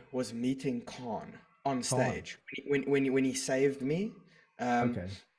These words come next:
Speaker 1: well, Bobby and Thing, uh, pushed the buzzer, but I, but I went with Khan. I just, bro, like, coming from, from East London, w-, w-, two of my favorite bands were Prime Circle and Parlotones.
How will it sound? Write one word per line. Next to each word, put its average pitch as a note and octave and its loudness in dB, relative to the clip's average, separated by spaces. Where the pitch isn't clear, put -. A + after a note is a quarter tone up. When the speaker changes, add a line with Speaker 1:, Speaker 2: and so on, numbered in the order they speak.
Speaker 1:
well, C#3+ 4
Bobby D3 2
and B2+ 2
Thing, A3+ -4
uh, A#3+ -4
pushed - -2
the A#2 -2
buzzer, A2+ 0
but A2 -2
I, G2+ 0
but A3 -2
I A2+ 0
went A#3+ 2
with B3+ -8
Khan. A3+ -2
I C#3 -4
just, G3 -2
bro, D3 8
like, B2 0
coming E3+ 2
from, A3+ 2
from A3+ -2
East F3+ -4
London, B2+ 0
w-, A#3 -4
w-, - -8
two - 0
of D3 6
my B2+ 2
favorite B2 0
bands G#2+ -6
were - -6
Prime A2+ -4
Circle G2+ -6
and - -14
Parlotones. - -8